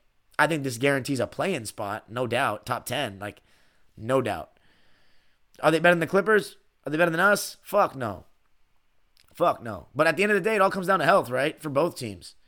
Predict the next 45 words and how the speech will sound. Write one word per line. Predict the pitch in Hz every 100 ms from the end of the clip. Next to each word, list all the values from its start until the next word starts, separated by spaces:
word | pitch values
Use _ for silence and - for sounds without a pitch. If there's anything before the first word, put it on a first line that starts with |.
| _ -
Clippers | 160 170
aren't | 160 160
the | 156
most | 156 151 - - _ _ _ _ -
healthy | 147 151 143
team | 156
in | 147
the | 143
world. | 151 123 - - -
And | 156
by | 202
the | 190
way, | 180 127 -
for | 170
the | 165
emotional | 147 147 185 185 190
side | 185 180 180
of |
things, | 175 180 185 - - _ _ _ _ _ _ _ _ _ _ - _
it | 190
sucks, | - 220 175 -
man. | 151 156 151
I'm | 160
not | 175 170
gonna | 175
lie, | 175 175
because | 151 151
as | 165
I | 160
said, | 147 180 151 -
Pat | 170 156
Bev | 175
was | 170 156
so | - 196 196 214
anti-Lakers, | 175 185 185 175 156 165 156 113 -
so | - - 190 196
anti-Lakers. | 175 165 143 147 120 117
So |
for | 127
him | 165
to | 170
go | 120 139
to | 160
the | 156
Lakers, | 156 160 170 160